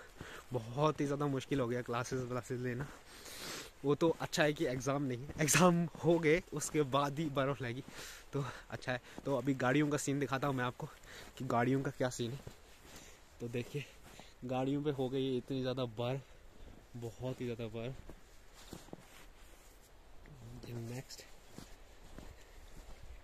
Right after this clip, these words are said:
तो लोग अपने अपने कामों के लिए जा रहे हैं, पर हम जो है बहुत ही बेकार बैठे हैं घर पे।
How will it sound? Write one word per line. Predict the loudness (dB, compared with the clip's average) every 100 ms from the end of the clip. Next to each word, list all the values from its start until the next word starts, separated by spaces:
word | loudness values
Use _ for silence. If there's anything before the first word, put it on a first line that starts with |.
| -16 -16 -16 -16 -20 -18 -18 -14 -14 -14 -14 -14 -14 -14 -16 -16 -14 -14 -14 -14 -14 -14 -14 -14 -16 -16 -16 -14 -14 -16 -16 -16 -16 -4
तो | -2
लोग | 2 2 2
अपने | 0 -2
अपने | -2
कामों | -2 -2 -2 0
के | 0
लिए | 2
जा | 2 2
रहे | 0
हैं, | -2
पर | -2 0
हम | -2 -2 -4
जो | -4
है | -4 -8 -6
बहुत | -4 -4 -4
ही | -10 -12 -14 -4
बेकार | -2 2 2
बैठे | 4 2 0
हैं | -4
घर | -6
पे। | -10